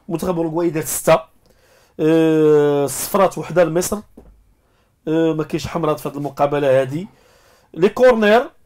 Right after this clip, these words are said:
المنتخب المصري كوميم صفر corner، المنتخب الاوروغواي خمسه، هادو لي ستاتيستيك ديال المقابله هذه. آه، اور جو واحد في واحد، ها. آه، لي كوفرون سبعه المنتخب المصري، ثلاثطاش المنتخب الاوروغواياني،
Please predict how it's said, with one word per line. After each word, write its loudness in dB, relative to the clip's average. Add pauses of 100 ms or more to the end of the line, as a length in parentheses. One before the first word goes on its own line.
المنتخب -18
المصري -18
كوميم -14 (120)
صفر -12
corner، -12 (260)
المنتخب -16
الاوروغواي -10
خمسه، -6 (480)
هادو 2
لي 0
ستاتيستيك -6
ديال -2
المقابله -2
هذه. -6 (600)
آه، 6
اور 6
جو 2
واحد 2
في -12
واحد، 0 (380)
ها. -4 (680)
آه، 4
لي -4
كوفرون 0 (160)
سبعه 2
المنتخب -6
المصري، -8
ثلاثطاش -4
المنتخب -12
الاوروغواياني، -6